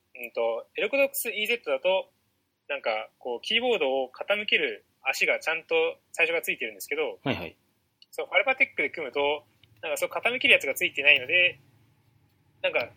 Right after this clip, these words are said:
Speaker 1: そこが押しにくくなっちゃってて、
Speaker 2: へー。
Speaker 1: で、だからそこを自分でディーアイワイする必要があるんですよ。
Speaker 2: 割とだから、ディーアイワイ要素が効いてる感じ強い。
Speaker 1: そうっすね。
Speaker 2: うん。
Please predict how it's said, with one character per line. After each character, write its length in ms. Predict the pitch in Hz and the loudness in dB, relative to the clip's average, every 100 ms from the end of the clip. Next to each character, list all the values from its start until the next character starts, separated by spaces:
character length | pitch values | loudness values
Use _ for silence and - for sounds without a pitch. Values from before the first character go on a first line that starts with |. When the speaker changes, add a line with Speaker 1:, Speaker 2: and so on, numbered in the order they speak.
| - | -6
Speaker 1:
そ 180 | - - | -4 -4
こ 120 | 208 | 0
が 220 | 220 156 | 0 2
押 120 | 160 | -2
し 40 | 208 | 0
に 100 | 214 | -2
く 60 | |
く 60 | - | 0
な 60 | 139 | -4
っ 40 | |
ち 100 | - | -4
ゃ 40 | 104 | -10
っ 40 | |
て 60 | - | -2
て、 320 | 131 110 104 - | 0 0 -2 -4
Speaker 2:
へ 380 | 131 120 120 120 | 2 4 6 4
ー。 120 | 120 - - - - - _ _ - | 0 -4 -20 -20 -20 -20 _ _ -12
Speaker 1:
で、 100 | 196 | -6
だ 80 | 185 | -2
か 60 | |
ら 60 | 151 | -2
そ 120 | 240 | -2
こ 300 | 233 233 226 | 0 2 2
を 60 | 208 | -2
自 140 | - 156 | -6 -8
分 100 | 202 | 2
で 100 | 196 | 2
デ 100 | 156 | 6
ィ 40 | |
ー 80 | 190 | 8
ア 40 | |
イ 60 | 190 | 8
ワ 80 | 190 | 8
イ 40 | |
す 120 | 143 127 | 4 -2
る 80 | |
必 160 | 120 - | -6 -4
要 100 | 123 | -2
が 240 | 113 113 - | -2 -2 -6
あ 40 | |
る 140 | 120 107 | -8 -8
ん 160 | 101 | -16
で 60 | - | -8
す 140 | - 107 | -6 -8
よ。 60 | - _ _ | -16 _ _
Speaker 2:
割 140 | 185 240 | -4 0
と 100 | 233 | 2
だ 80 | |
か 60 | 202 | 4
ら、 80 | 117 | 4
デ 100 | 117 | 6
ィ 60 | |
ー 100 | 151 | 6
ア 20 | 160 | 6
イ 40 | |
ワ 120 | 160 | 4
イ 60 | 160 | 2
要 120 | 165 | 0
素 160 | 151 95 | -2 -4
が 80 | 90 | -6
効 120 | - _ _ _ _ - | -12 _ _ _ _ -6
い 80 | 123 | -2
て 100 | 127 | 0
る 60 | |
感 180 | 123 120 | 2 0
じ 100 | 110 | 0
強 280 | - 113 92 | -2 -2 -2
い。 200 | 82 - _ _ _ _ _ _ - | -6 -12 _ _ _ _ _ _ -8
Speaker 1:
そ 180 | - | 0
う 20 | - | 0
っ 20 | |
す 160 | - 117 | 0 2
ね。 240 | 107 107 | 2 2
Speaker 2:
う 60 | 117 | -4
ん。 220 | 101 95 | -4 -8